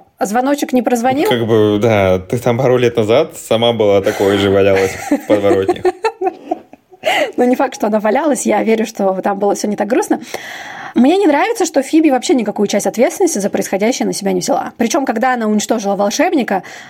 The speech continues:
Speaker 1: она в этот момент еще была вроде бы в здравом состоянии рассудка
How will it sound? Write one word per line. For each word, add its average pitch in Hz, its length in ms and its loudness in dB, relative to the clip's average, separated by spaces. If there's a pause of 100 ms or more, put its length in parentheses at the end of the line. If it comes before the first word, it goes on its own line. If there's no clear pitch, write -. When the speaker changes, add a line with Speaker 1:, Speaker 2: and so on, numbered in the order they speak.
(180)
Speaker 1:
она 220 260 0
в 247 60 -4
этот 233 140 -2
момент 233 320 2
еще 269 160 0
была 220 180 2
вроде 214 220 0
бы 208 80 -6
в 202 40 -6
здравом 196 380 -2
состоянии 185 540 0
рассудка 202 500 -2